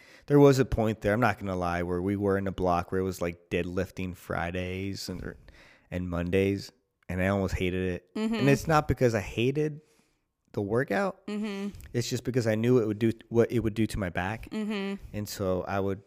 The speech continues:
Speaker 1: be
Speaker 2: You
Speaker 1: more willing to miss.
Speaker 2: You just didn't wanna see deadlifts that often, right? Or you just didn't
Speaker 1: Right.
Speaker 2: wanna see this particular movements that you really feel like you struggle with the most to, like, kinda be the focus of a training block.
Speaker 1: Right.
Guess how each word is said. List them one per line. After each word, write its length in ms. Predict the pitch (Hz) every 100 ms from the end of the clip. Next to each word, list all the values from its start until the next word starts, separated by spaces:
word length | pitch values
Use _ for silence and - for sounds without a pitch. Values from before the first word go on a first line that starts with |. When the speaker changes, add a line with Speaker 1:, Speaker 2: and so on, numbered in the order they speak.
| _ _ _ _ _ _ _ _ _ _ _ _ -
Speaker 1:
be 100 | 117
Speaker 2:
You 100 | 117
Speaker 1:
more 160 | 110 110
willing 580 | 110 110 120 120 110 104
to 140 | 104
miss. 600 | 92 92 90 - - -
Speaker 2:
You 100 | 247 302
just 180 | 370 -
didn't 240 | 302 277
wanna 240 | 240 233
see 300 | 233 - 214
deadlifts 480 | 185 190 190 180 -
that 160 | 180 165
often, 340 | 165 - 175
right? 260 | 170 175 190
Or 100 | 185
you 160 | 196 214
just 160 | 226
didn't 140 | - 208
Speaker 1:
Right. 60 | 208
Speaker 2:
wanna 180 | 214
see 560 | 208 - 214 196 196 190 -
this 320 | 208 208 -
particular 560 | - 226 233 214 214 208
movements 400 | 202 196 202 202
that 60 |
you 280 | 185 202 202 185
really 280 | 202 202 190
feel 220 | 202 196
like 160 | 190 190
you 100 | 196
struggle 380 | - 185 180
with 160 | 185 180
the 100 | 185
most 320 | 180 180 -
to, 80 | 208
like, 220 | 180 175
kinda 300 | - 202 180
be 260 | 175 180 180
the 140 | 180
focus 480 | 170 170 165 180 185
of 80 | 180
a 80 | 175
training 360 | - 175 175
block. 280 | 185 180 185
Speaker 1:
Right. 340 | - 117 202